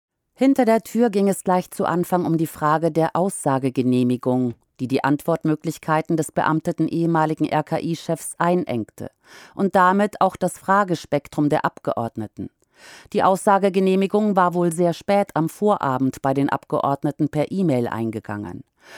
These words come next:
Und mehrere Abgeordnete plädierten dafür, dass sie öffentlich verlesen werden sollte, um Gesprächseinschränkungen transparent zu machen. Dieser Forderung wurde nicht stattgegeben, wobei Christine Wernicke von den Freien Wählern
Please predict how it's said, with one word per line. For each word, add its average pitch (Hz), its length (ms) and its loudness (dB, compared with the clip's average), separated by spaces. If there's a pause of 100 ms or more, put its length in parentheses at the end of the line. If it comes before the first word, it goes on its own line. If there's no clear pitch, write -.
(140)
Und - 160 -2
mehrere 226 440 4
Abgeordnete 190 720 -2
plädierten 185 600 -2
dafür, 185 500 -2 (120)
dass 165 180 -2
sie - 180 -4
öffentlich 196 480 -4
verlesen 175 460 2
werden 127 300 0
sollte, 127 520 -2 (420)
um 170 140 2
Gesprächseinschränkungen 143 1400 0
transparent 160 640 0
zu - 160 -6
machen. 101 440 -6 (680)
Dieser 175 340 2
Forderung 151 680 2
wurde 160 240 4
nicht 160 320 0
stattgegeben, 143 880 0 (300)
wobei 180 320 2
Christine 185 560 0
Wernicke 185 480 0
von 143 180 -2
den 139 140 2
Freien 139 400 0
Wählern 139 520 2